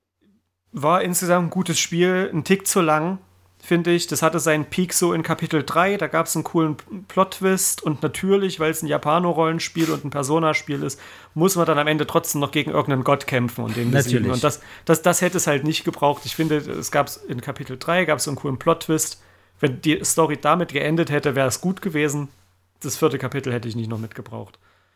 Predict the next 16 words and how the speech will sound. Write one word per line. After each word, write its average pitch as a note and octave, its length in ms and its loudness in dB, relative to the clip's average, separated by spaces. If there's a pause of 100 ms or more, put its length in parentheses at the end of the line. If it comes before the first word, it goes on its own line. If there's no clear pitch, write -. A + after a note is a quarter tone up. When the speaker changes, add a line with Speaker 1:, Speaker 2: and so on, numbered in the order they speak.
(800)
Speaker 1:
Ansonsten C#3+ 380 2
war D3 120 4
halt D3+ 160 -2
die D3+ 60 -4
Charaktere D#3 680 2
leider D#3 320 2
so C#3 100 -4
ein C3+ 100 -4
bisschen D#3+ 420 0
zu D#3+ 140 0
einer D3+ 140 4
Karikatur D3 640 0
von E3+ 160 0
sich D#3 140 -4
selbst E3 360 0
verkommen. F#3 480 0